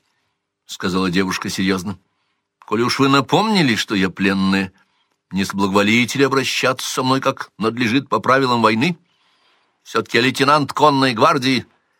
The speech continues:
Верните мне мундир и распорядитесь отвезти к остальным пленным».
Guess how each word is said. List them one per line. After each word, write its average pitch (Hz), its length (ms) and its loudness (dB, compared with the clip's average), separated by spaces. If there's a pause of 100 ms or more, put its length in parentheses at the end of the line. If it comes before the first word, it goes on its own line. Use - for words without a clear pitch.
(340)
Верните 135 580 2
мне 104 180 2
мундир 110 580 0 (320)
и - 100 0
распорядитесь 107 680 -2
отвезти 107 500 -2
к 101 80 -6
остальным 98 480 0
пленным». 92 460 -2